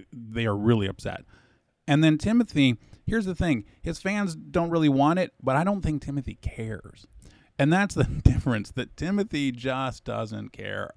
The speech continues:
at all what anybody thinks. And then everybody's like, "Well, you know, Kylie's not really his type." And I go, "Mm, that's not true."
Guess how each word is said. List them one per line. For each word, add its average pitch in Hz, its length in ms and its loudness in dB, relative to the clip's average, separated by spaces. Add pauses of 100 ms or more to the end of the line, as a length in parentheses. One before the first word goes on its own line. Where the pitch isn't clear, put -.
at 104 300 -4
all 113 400 -2
what 107 140 -2
anybody 117 400 -2
thinks. - 320 -20 (460)
And 135 100 0
then 185 80 0
everybody's 175 240 0
like, 135 180 -2 (280)
"Well, 202 140 2
you 202 100 0
know, 202 100 0
Kylie's 208 380 -4
not 175 120 -2
really 165 180 -6
his 151 120 -6
type." - 280 -10
And 147 100 -2
I 165 40 -2
go, 160 180 -2 (100)
"Mm, 196 300 -2
that's - 220 -8
not 220 160 -2
true." 160 340 -6